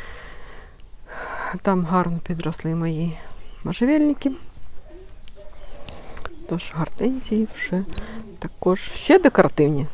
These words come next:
Да, але вже відчувається, що все. Вже такі, знаєте, останні штрихи.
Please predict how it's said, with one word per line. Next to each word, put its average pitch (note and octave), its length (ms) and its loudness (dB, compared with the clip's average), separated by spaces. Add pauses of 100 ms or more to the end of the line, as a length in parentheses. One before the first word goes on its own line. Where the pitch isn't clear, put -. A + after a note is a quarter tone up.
(380)
Да, D#4 240 10 (240)
але G#3 300 6 (140)
вже F3 260 4 (680)
відчувається, E3+ 800 2
що E3+ 500 4 (360)
все. - 240 0 (4000)
Вже D#3 160 -6
такі, - 300 -4
знаєте, D3+ 420 -2
останні D3+ 600 0
штрихи. - 640 -4